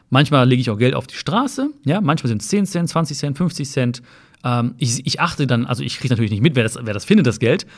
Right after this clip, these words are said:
aber einfach die Vorstellung macht mich voll glücklich, ja, wenn ich irgendwie denke, so krass, dann finden das vielleicht Kinder oder wer auch immer es findet.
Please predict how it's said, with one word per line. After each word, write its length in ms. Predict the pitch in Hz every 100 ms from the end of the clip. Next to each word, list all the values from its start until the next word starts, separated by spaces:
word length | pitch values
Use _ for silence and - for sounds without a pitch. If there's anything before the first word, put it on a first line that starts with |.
| - _ -
aber 120 | 123
einfach 140 | 143
die 60 | 131
Vorstellung 400 | - 165 156 117
macht 120 | 98
mich 100 | 107
voll 140 | 110 101
glücklich, 280 | 127 104
ja, 140 | 95 107
wenn 80 | 107
ich 80 |
irgendwie 140 | 110 104
denke, 240 | 110 110
so 140 | 101 95
krass, 260 | 127 120
dann 240 | 110 101 95 - - -
finden 160 | 143
das 100 | 117
vielleicht 220 | 107 95
Kinder 400 | - 165 143 127
oder 140 | 117 -
wer 360 | - - 185
auch 140 | 220 -
immer 240 | 190 113
es 180 | 104 101
findet. 380 | 139 139 127